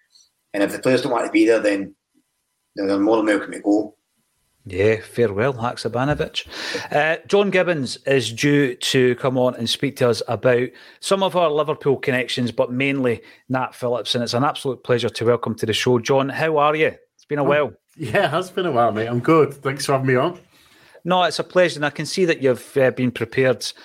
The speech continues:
Speaker 2: coming on with your green and white top on as well. That,
Speaker 3: <laughs>
Speaker 2: that's appreciated. Um,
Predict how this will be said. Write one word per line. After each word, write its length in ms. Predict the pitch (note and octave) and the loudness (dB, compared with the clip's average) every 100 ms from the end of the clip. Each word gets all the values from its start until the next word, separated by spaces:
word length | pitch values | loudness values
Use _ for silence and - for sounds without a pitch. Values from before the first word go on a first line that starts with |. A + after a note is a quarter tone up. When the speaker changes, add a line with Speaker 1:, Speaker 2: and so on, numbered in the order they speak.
| - - | -20 -6
Speaker 2:
coming 260 | D3 B2 | -4 0
on 120 | A#2+ A#2 | 0 0
with 140 | A2+ | 0
your 80 | A2 | 0
green 260 | G2+ B2 | 0 0
and 140 | A#2 A2 | 2 2
white 180 | A2+ A2 | 0 0
top 280 | C#3 - B2+ | 0 2 2
on 140 | A#2 | 0
as 120 | F#3 | -2
well. 220 | C3 C#3 | 0 2
That, 560 | C3 C3+ C#3 - C3 - | 2 2 0 -6 -12 -10
Speaker 3:
<laughs> 40 | A#2 | 0
Speaker 2:
that's 240 | G3 G#3 | 0 0
appreciated. 760 | G3+ - G3 - F3+ D3 - - | -2 0 0 2 2 0 -2 -2
Um, 380 | C#3+ D#3 D#3+ | 2 2 0